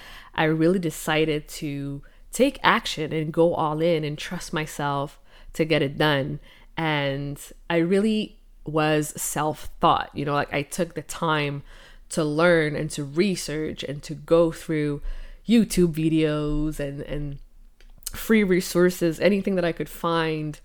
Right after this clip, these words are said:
to really start this project. And I realize that a lot of you out there also have this dream to start your own podcast. So if this is you and you know you're ready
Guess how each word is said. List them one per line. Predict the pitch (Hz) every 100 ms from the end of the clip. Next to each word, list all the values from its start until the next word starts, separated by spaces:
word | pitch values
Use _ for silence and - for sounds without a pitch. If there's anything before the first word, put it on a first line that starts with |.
| - - - -
to | - - 160 156 156
really | 165 170 156
start | 151 - - 165 160 147 - - - -
this | - -
project. | - 151 156 170 - - - - - - - - -
And | 165 156 151 151 156 151 147 - - -
I | 175
realize | 170 147 202 180 160 151 160
that | 156
a | 147
lot | 143 170 214
of | 202
you | 175 160
out | - 156 151
there | 151 151 151 147 -
also | 180 190 175
have | 160 156 147
this | 147 151 -
dream | 165 170 160 151 151 - - -
to | -
start | - - 190 -
your | 170
own | 151 147
podcast. | - 151 147 - 151 147 147
So | - 156 151
if | 233 247
this | 330 -
is | 175 147
you | 156 156 147 143 147 - - -
and | 170 165
you | 170
know | 180
you're | 185 208 165
ready | 165 160 151 151